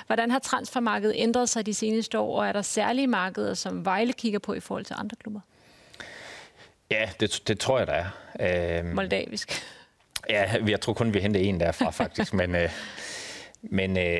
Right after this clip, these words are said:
Speaker 2: altså, det har, det har ændret sig i hvert fald det sidste år, halvanden. Altså, jeg tror, alle kan mærke, at der er ikke de penge, øh, til at købe for mere. Øh, så
Speaker 1: Hvordan mærker du, øh, det
Speaker 2: Jamen,
Speaker 1: konkret?
Speaker 2: det, det kan du mærke ved, at, øh, at det er nemmere at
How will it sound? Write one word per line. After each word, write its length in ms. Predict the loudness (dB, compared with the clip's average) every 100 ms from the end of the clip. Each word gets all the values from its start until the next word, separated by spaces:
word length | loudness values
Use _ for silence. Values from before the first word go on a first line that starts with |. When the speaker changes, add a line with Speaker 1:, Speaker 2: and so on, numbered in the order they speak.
| 0
Speaker 2:
altså, 220 | -2 2
det 80 | 2
har, 100 | 2
det 180 | 2 2
har 60 |
ændret 300 | 4 2 2
sig 100 | 2
i 20 | 2
hvert 200 | 2 2
fald 100 | 2
det 80 |
sidste 380 | 2 0 -2 -4
år, 200 | 0 2
halvanden. 460 | 2 2 0 0 0
Altså, 240 | -2 -2
jeg 200 | -2 0
tror, 140 | 2 2
alle 180 | 2 0
kan 120 | 0
mærke, 380 | 0 0 -4 -6
at 240 | -8 -2
der 60 | 0
er 60 |
ikke 160 | 0 0
de 80 | -2
penge, 280 | 0 -2 -2 -8 -20 _ -16 -6
øh, 120 | -4
til 120 | -2
at 80 | -2
købe 220 | 0 0
for 160 | 2 -2
mere. 240 | -2 -6 -8 -12 -8
Øh, 80 | -6 -6 -8 -8 -8 -10 -8
så 160 | -4
Speaker 1:
Hvordan 180 | -2 0
mærker 240 | 0 -2
du, 280 | -2 0 0
øh, 400 | 0 0 -2 -4
det 100 | -2
Speaker 2:
Jamen, 240 | -2 -2 -2
Speaker 1:
konkret? 220 | -2 -2
Speaker 2:
det, 60 |
det 120 | -2 0
kan 120 | 0
du 80 | 2
mærke 420 | 2 2 0 0
ved, 280 | 2 2 2
at, 380 | 2 -2 -4 -4
øh, 520 | -2 -2 -2 -2 -4
at 140 | -4 0
det 160 | 2
er 80 | 2
nemmere 600 | 2 2 2 2 0 -2
at 60 | -4